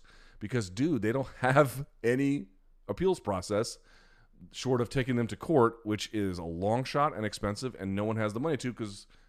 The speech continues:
by the way, they're ritually underpaid. So you ask what you would do. Nothing. Because there's nothing you can do. That's the way the industry works. And so anyone who tells you otherwise, y-,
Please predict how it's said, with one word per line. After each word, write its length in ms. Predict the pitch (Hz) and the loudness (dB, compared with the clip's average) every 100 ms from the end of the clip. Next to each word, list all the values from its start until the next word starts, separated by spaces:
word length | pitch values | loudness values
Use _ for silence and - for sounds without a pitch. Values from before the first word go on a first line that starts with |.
| - - - _ | -20 -20 -20 _
by 140 | 117 | 2
the 100 | 110 | 2
way, 160 | 98 101 | -2 -4
they're 280 | 98 95 82 - - - - | -2 -4 -6 -12 -20 -20 -18
ritually 540 | 85 110 - 104 92 | -8 -8 -4 -4 -4
underpaid. 600 | 90 90 78 85 71 62 - - _ - _ _ _ - _ - | -6 -8 -4 -4 -6 -10 -20 -20 _ -20 _ _ _ -20 _ -8
So 240 | - 107 | -2 0
you 180 | 107 131 | 2 4
ask 300 | 143 127 - | 4 4 0
what 180 | 120 113 | -2 0
you 80 | 110 | -2
would 120 | 104 | 0
do. 300 | 117 85 - - 82 | 0 0 -6 -14 -12
Nothing. 640 | 85 85 120 - 67 65 - - _ _ - - | -8 -6 -6 -8 -14 -16 -20 -20 _ _ -18 -12
Because 300 | 95 110 92 | -4 -2 0
there's 260 | 101 85 | -2 -2
nothing 440 | 90 101 - 110 98 | -4 -4 -2 -2 -2
you 100 | 101 | -4
can 320 | - 90 71 | -6 -8 -8
do. 240 | 65 60 - - - _ _ - _ _ _ - - - | -14 -18 -20 -20 -20 _ _ -20 _ _ _ -18 -18 -6
That's 340 | 87 101 - | -4 -4 -4
the 80 | - | -2
way 240 | 101 107 104 | 0 0 0
the 140 | 92 | -2
industry 420 | 95 92 - 87 | -4 -6 -8 -8
works. 520 | 80 71 64 - - - _ _ _ - - - - | -8 -10 -14 -16 -18 -20 _ _ _ -18 -16 -16 -16
And 80 | 90 | -6
so 440 | 107 92 90 87 - | -2 0 -2 -4 -4
anyone 240 | 120 131 | 0 2
who 60 | 123 | 2
tells 260 | 143 123 | 4 4
you 80 | 107 | 4
otherwise, 560 | 117 104 95 90 87 - - | 2 4 2 2 -2 -8 -16
y-, 80 | - | -20